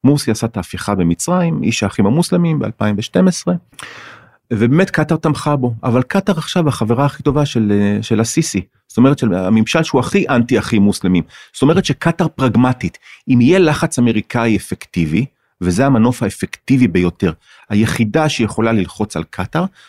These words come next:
זו ארצות הברית של אמריקה, שבכך או אחרת מבטיחה את ביטחונה של קטר, באמצעות בסיסים, באמצעות הסכמי הגנה, באמצעות דברים אחרים. לכן מי שיכולה ללחוץ על קטר לשנות את המדיניות שלה,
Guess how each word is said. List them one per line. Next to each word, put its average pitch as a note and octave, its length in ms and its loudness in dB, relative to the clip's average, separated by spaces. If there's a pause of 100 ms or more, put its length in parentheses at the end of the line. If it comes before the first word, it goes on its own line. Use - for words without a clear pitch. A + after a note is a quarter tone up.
(160)
זו F#2+ 120 -2
ארצות G#2+ 200 -2
הברית G2+ 220 0
של F2+ 100 -2
אמריקה, C3 440 0
שבכך - 840 -6
או A#2 80 2
אחרת D3 380 -2 (340)
מבטיחה G2+ 460 -2
את B2 60 0
ביטחונה G#2 440 0
של F2 140 -6
קטר, - 340 -10
באמצעות D3 500 -2
בסיסים, - 340 0
באמצעות F2+ 320 0
הסכמי F#2 320 -2
הגנה, A2 320 0
באמצעות G2+ 320 -2
דברים F#2 260 0
אחרים. F2 320 -2 (400)
לכן G#2+ 180 -2
מי A#2+ 140 4
שיכולה A2+ 340 -2
ללחוץ B2+ 360 -4
על G#2+ 60 -2
קטר A2+ 340 -6
לשנות F#2 480 -2
את - 60 -6
המדיניות F#2+ 400 2
שלה, G#2 200 0